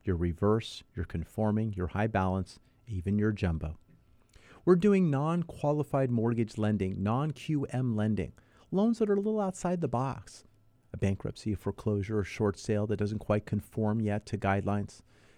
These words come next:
Maybe it's self-employed and going with bank statements and cash flow, asset depletion. We are getting these loans closed.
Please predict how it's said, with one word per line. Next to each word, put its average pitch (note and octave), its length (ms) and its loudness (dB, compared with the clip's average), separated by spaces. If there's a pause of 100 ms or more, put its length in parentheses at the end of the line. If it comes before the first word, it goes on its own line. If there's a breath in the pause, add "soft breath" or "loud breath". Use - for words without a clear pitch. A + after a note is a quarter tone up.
(100)
Maybe G#2 360 2
it's G#2 160 -2
self-employed G#2+ 800 2
and G2+ 220 -2
going G#2 200 2
with G2 200 -2
bank G2+ 200 2
statements G#2+ 420 0
and B2+ 100 0
cash A2+ 420 -2
flow, A#2+ 340 -2
asset G#2+ 360 -2
depletion. A#2 580 -2 (500 soft breath)
We D#3+ 200 6
are C3 240 0
getting C3 340 2
these A#2 240 -2
loans A2+ 240 2
closed. C3 580 0